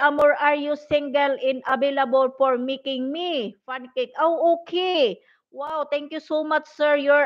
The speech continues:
ano, making me, uh, making pancake. You sound, I so yummy, Sir Amor.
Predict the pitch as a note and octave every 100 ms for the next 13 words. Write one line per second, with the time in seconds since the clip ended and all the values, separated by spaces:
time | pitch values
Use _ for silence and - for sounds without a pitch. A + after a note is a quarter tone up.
0 | C4 B3+ A#3+ A3+ A3+ A#3+ C4 C#4+ C#4 C4+
1 | C4+ C#4 A#3+ B3+ C4+ - C#4 B3+ - B3+
2 | B3 _ D4 D4 A3+ A#3 B3 B3 - B3+
3 | B3 A#3+ - B3+ B3+ - D#4 C#4+ A#3+ C4+
4 | E4 D#4 C4 - B3+ A#3+ A3 A3 G#3+